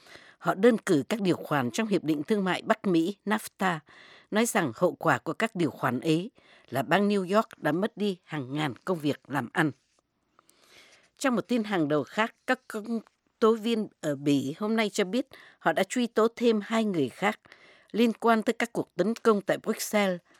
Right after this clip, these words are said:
đã giết chết ba mươi hai người hồi tháng trước. Một thông cáo của Văn phòng Công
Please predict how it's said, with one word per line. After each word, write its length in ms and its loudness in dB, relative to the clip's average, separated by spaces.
đã 120 0
giết 240 -10
chết 240 -6
ba 160 2
mươi 140 -4
hai 180 -4
người 340 0
hồi 180 -6
tháng 200 -4
trước. 220 -4
Một 180 -2
thông 160 0
cáo 280 2
của 140 -2
Văn 160 2
phòng 280 0
Công 200 -4